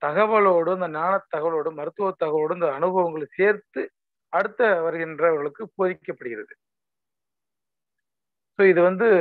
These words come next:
என்னுடைய தகவல், இவர் சின்ன பெண்ணாகிறாரு, இது,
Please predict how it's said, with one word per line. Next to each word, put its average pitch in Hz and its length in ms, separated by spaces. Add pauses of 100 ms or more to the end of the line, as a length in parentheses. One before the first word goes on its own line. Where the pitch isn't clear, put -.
(480)
என்னுடைய 202 380
தகவல், 180 360
இவர் 160 200
சின்ன 175 160
பெண்ணாகிறாரு, 139 680 (340)
இது, 147 140